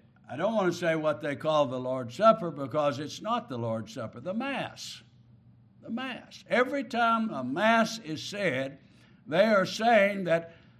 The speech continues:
his one sacrifice was not enough.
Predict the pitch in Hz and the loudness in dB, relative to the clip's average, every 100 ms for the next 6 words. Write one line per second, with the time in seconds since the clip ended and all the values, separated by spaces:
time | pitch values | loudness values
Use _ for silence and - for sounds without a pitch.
0 | - _ _ 175 247 254 - 151 185 233 | -20 _ _ 8 8 8 2 2 8 10
1 | 254 240 - 196 240 240 240 220 214 220 | 10 8 0 6 6 6 2 0 6 10
2 | 233 226 226 247 202 214 208 226 226 226 | 10 8 2 -2 2 6 10 8 8 0
3 | 254 294 330 320 262 - - | 4 12 12 12 12 8 -6